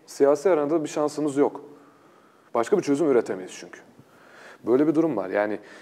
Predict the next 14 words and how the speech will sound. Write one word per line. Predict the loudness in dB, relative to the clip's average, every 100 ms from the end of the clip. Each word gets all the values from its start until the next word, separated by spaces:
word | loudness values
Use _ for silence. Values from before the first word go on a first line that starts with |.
| -10
e, | -4 -2 -2
sen | -4 -4
düşünebiliyor | -6 -4 -4 -4
musun? | -6 -12 -4
Demokratik | -2 0 -2 -4 -6
kitle, | -8 2 2
e, | 4 0 0 -2
şe-, | -8 -6 -4 -4 -8
şeriatla | -10 -4 2 4 2 0 -6 -4 -4 -6 -6 -6
işte | -6 -8 -8 -8
ikiye | -8 -4 0 0
bölünüyor | 0 -4 -6 -2
ya | 0
da, | 2 0